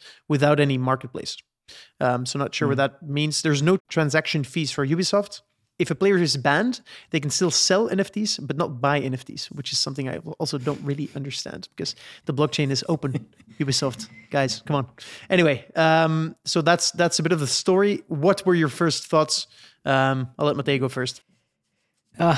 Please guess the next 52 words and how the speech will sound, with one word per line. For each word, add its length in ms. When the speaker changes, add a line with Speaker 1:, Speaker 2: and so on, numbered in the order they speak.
Speaker 3:
well, 200
the 420
video 300
is 160
really 200
cool 240
looking, 500
and 120
I 80
wanted 280
to 80
explore 380
more. 460
But, 260
you 80
know, 140
guess 180
what? 400
It's 220
not, 100
<laughs> 80
it's 160
not 140
a-, 240
available 440
in 120
my 140
region, 400
so 180
I, 140
<laughs> 120
Speaker 1:
Ah. 400
Speaker 3:
I 40
can't, 640
I 120
can't 320
see 240
anything. 640
Like, 100
Speaker 1:
Really? 240
Speaker 3:
okay, 300
amazing. 500
Thank 300
you 80
very 80
much, 180
Ubisoft, 580
for, 200
uh, 160
thinking 360
about 260
Slovakia. 640